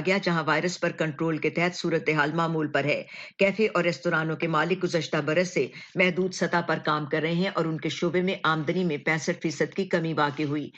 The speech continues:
انہوں نے ریستورانوں کے اندر کھانا پیش کرنے کی سہولت کے لیے درخواست کی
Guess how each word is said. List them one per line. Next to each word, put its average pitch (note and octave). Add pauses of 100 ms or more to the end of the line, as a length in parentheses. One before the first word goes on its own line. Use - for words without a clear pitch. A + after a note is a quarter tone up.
(220)
انہوں G3+
نے G3+
ریستورانوں D#3+
کے D#3
اندر D#3+
کھانا D#3+
پیش D3+
کرنے D3
کی D3+
سہولت F3
کے F3
لیے E3
درخواست D3
کی F#3